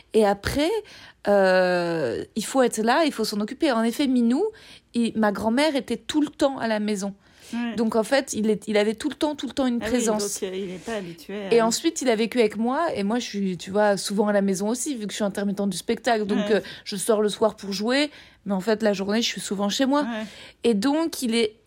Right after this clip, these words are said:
Speaker 1: hyper habitué à la compagnie, et c'est vrai qu'il est beaucoup plus malheureux quand il est seul. Mais de
Speaker 2: Mais moi,
Speaker 1: base,
Speaker 2: j'ai besoin
Speaker 1: euh,
Speaker 2: d'un chat indépendant, moi, je peux pas.
Speaker 1: Ouais.
Speaker 2: <laughs> Non, mais c'est pour ça, je pense que je vais choisir génétiquement, euh, d'où il vient pour, euh,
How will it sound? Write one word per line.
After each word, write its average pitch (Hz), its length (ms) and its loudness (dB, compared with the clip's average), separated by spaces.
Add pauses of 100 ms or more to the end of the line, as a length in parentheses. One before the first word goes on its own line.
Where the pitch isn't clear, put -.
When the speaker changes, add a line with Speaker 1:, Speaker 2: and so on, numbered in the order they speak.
(180)
Speaker 1:
hyper 294 420 2
habitué 226 480 0
à 220 80 6
la 202 100 2
compagnie, 202 460 -4
et 254 100 0
c'est 208 220 2
vrai 208 300 2
qu'il 240 140 -2
est 208 40 4
beaucoup 202 220 0
plus 226 160 -6
malheureux 202 340 0
quand 226 260 -4
il 208 60 -2
est 220 80 2
seul. 196 340 0 (500)
Mais 220 180 6
de 233 160 4
Speaker 2:
Mais 208 60 4
moi, 277 160 6
Speaker 1:
base, 277 120 0
Speaker 2:
j'ai 233 120 0
besoin 214 180 -2
Speaker 1:
euh, 202 40 -4
Speaker 2:
d'un 214 120 -6
chat - 180 -6
indépendant, 226 580 -2
moi, 240 280 0
je - 80 -20
peux 196 100 -8
pas. - 140 -4
Speaker 1:
Ouais. 226 320 2 (340)
Speaker 2:
<laughs> - 360 -16
Non, 254 100 -4
mais 269 80 -2
c'est 262 120 -6
pour 262 120 -6
ça, 285 180 -2
je 285 60 -12
pense 254 180 -12
que 240 180 -10
je 226 120 -14
vais 214 160 -2
choisir 233 420 -4
génétiquement, 220 800 -8
euh, 190 100 -8
d'où 196 200 -8
il 202 100 -8
vient 202 240 -6
pour, 185 240 -8
euh, 175 140 -4